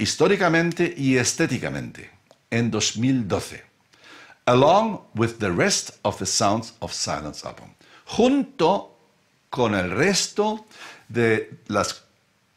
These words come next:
eh, de, del álbum de The Sounds of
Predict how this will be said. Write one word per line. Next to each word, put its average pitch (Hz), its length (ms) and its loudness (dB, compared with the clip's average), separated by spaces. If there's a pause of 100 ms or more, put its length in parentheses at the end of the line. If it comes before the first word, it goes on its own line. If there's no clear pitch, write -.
eh, 127 160 2
de, 123 360 -2
del 120 200 2
álbum 175 500 4
de 113 500 0
The 87 120 -6
Sounds 135 640 0
of 120 280 -4